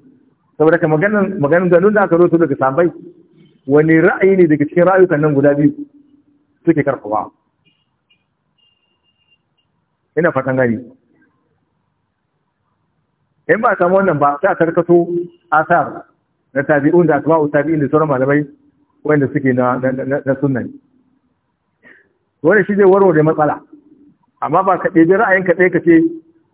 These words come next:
"Ni fahimta ta ne, ka, fahimta ta kaza ne," kawai ka bankara aya ko nasi, ka ce dole haka magana take. Shi kuma ce, ce shi ma kaza ya fahimta, shi kina ita sai jiya,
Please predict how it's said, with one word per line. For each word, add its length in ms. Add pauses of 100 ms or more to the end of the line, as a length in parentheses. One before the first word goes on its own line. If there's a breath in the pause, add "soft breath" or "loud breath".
(140)
"Ni 220 (240)
fahimta 260
ta 120
ne, 120
ka, 160 (140)
fahimta 340
ta 140
kaza 300
ne," 120
kawai 220
ka 100
bankara 380
aya 220
ko 140
nasi, 340 (580 soft breath)
ka 100
ce 120
dole 460
haka 240
magana 260
take. 260 (400)
Shi 120
kuma 180
ce, 280
ce 140
shi 160
ma 320 (420)
kaza 220
ya 60
fahimta, 360
shi 100
kina 180
ita 180
sai 140
jiya, 220